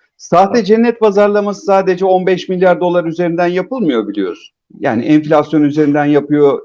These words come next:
Speaker 1: işsizlik üzerinden yapılıyor, Merkez Bankası rezervleri üzerinden yapılıyor, kısa vadeli borçlar üzerinden yapılıyor, faizler yükseltiliyor, eko-, ekonomi harika, faizler düşürülüyor, ekonomi harika.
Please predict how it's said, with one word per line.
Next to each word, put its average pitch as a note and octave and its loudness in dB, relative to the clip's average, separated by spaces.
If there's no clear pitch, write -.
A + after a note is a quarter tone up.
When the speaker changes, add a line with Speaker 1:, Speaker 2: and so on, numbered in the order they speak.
Speaker 1:
işsizlik D3 -4
üzerinden D3 2
yapılıyor, C#3+ 2
Merkez C3+ 0
Bankası D3 -2
rezervleri C#3 0
üzerinden C#3 0
yapılıyor, C3+ 0
kısa D3 0
vadeli C#3+ 2
borçlar C#3 2
üzerinden C3+ -2
yapılıyor, C#3 2
faizler F3 2
yükseltiliyor, D#3 2
eko-, E3 -2
ekonomi D3+ -2
harika, C3+ 2
faizler D#3+ 2
düşürülüyor, D3+ -2
ekonomi D3 -2
harika. C3+ 0